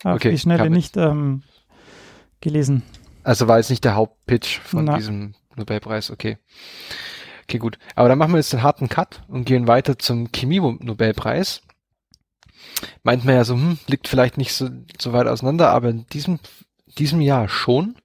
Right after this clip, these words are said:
Speaker 2: Es geht hier im Chem-, beim Chemie-Nobelpreis, Chemie, was ein schweres Wort, eigentlich heißt der Chemie, ähm, um molekulare Maschinen.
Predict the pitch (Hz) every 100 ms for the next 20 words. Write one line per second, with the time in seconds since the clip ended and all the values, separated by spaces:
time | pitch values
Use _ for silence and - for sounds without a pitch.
0 | - - - - - - 120 - 139 -
1 | - 143 143 123 - 120 120 120 117 120
2 | 127 131 139 139 135 143 151 131 123 127
3 | - 127 135 - - - - 123 120 135
4 | 139 139 139 127 107 - 107 104 104 -
5 | 117 - - - - - 117 107 110 -
6 | 107 - 104 110 113 - - - - 120
7 | 107 - 107 107 107 110 - _ _ _
8 | - - - 135 147 143 139 - 127 127
9 | 131 127 - 165 104